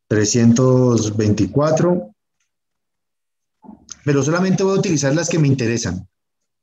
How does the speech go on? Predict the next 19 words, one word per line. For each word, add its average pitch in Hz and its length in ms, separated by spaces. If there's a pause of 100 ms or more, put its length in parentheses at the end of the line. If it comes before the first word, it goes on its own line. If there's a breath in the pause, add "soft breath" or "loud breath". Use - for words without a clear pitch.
(840)
Como 156 200
me 151 100
están 175 220
preguntando 180 520
por 151 160
H 143 300
N 175 180
O 175 120
tres, 220 380
entonces 147 480
voy 147 120
a 151 40
hacer 160 160
la 160 120
del 120 140
H 117 280
N 131 180
O 123 100
tres. - 420